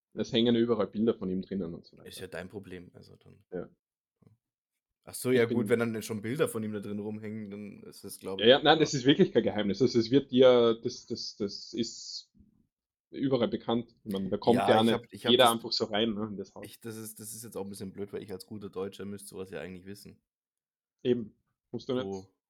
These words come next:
Speaker 2: Udo
Speaker 1: Ja.
Speaker 2: Lindenberg so, so absteigt, ja.
Speaker 1: Ja, du musst wissen, wo alle deutschen Promis, äh,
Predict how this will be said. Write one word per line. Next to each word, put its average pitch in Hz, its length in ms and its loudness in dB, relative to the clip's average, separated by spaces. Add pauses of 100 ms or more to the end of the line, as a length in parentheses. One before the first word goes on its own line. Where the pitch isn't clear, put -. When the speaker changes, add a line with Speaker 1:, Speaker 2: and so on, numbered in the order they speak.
(120)
Speaker 2:
Udo 101 280 -16
Speaker 1:
Ja. 110 160 -4
Speaker 2:
Lindenberg 92 380 -10
so, 92 420 -14
so - 200 -18
absteigt, - 580 -16
ja. 101 180 -20 (120)
Speaker 1:
Ja, - 160 -16
du 131 100 -4
musst 127 180 -2
wissen, 127 160 -6
wo 113 40 4
alle 135 260 2
deutschen 98 360 -2
Promis, 95 520 -6
äh, 95 480 -4